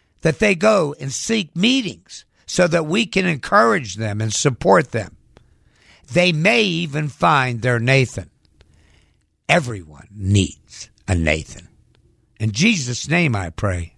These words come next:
Amen. Well, I got goosebumps again. I've been blessed, and I pray you have.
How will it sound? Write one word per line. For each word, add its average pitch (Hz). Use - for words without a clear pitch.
Amen. 98
Well, 170
I 107
got 147
goosebumps 143
again. 123
I've 139
been 135
blessed, 92
and 95
I 90
pray 107
you 95
have. 67